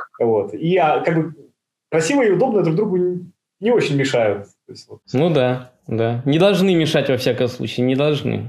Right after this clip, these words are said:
Speaker 1: Не должно быть крайностей. То есть, когда, вот я люблю этот пример приводить, когда архитектору подарили новый циркуль, и он начинает, например, везде дорожки такими кругами городить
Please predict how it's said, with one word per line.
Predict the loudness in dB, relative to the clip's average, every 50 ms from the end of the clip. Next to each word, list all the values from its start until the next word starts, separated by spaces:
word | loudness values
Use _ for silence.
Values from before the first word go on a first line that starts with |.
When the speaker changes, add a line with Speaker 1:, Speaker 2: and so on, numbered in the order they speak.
| -4
Speaker 1:
Не | -2 0 0 2
должно | 2 2 2 2 2 2
быть | 0 0 0
крайностей. | 2 2 2 2 0 -2 -2 -4 -6 -4
То | -2 -4
есть, | -4 -4 -6 -8 -8 -8 -6 -2
когда, | 0 0 2 2 2 4 4 4 4 2 2
вот | 0 -2 -4 -2
я | 0 2 2 2 2
люблю | 0 -2 -6 -6 -4 -2 -2 0 0 0 -2
этот | -2 -2 -2
пример | -2 -2 0 -2 0
приводить, | 0 0 0 0 -2 -2
когда | -2 0 0 0
архитектору | -2 -2 -4 -4 -4 -2 -2 -2 -2
подарили | 0 0 0 0 0 0
новый | 0 0 0 0
циркуль, | -2 -2 -6 -4 -2 -2 -2 -2 -4 -10 -18 -6 -2
и | -2
он | 0 0
начинает, | -2 -2 0 -2 0 0
например, | -2 -2 0 0 0 0
везде | 0 0 0 2
дорожки | 2 2 0 0 0
такими | -2 -4 -2 -2 -2
кругами | 0 0 0 2 2 2 2 2
городить | 0 2 2 2 0 0 -2 -6 -8